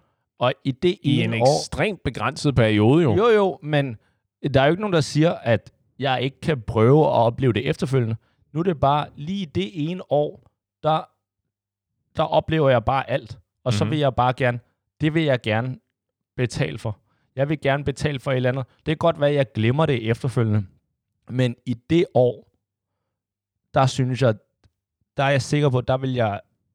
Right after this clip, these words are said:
Speaker 1: fandme være lykkelig, og der vil jeg tænke, "Wow, nu kan jeg dø."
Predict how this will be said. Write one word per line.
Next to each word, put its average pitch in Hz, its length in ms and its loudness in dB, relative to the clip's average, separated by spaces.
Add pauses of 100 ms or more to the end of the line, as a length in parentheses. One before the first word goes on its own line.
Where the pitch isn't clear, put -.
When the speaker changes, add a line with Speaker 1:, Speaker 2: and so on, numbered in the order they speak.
(240)
Speaker 1:
fandme 131 540 -4
være 104 200 0
lykkelig, 143 460 -2 (280)
og 110 120 -4
der 127 100 4
vil 123 120 0
jeg 120 160 2
tænke, 117 380 -2 (420)
"Wow, 107 200 4
nu 120 140 4
kan 127 160 0
jeg 95 160 2
dø." 107 180 0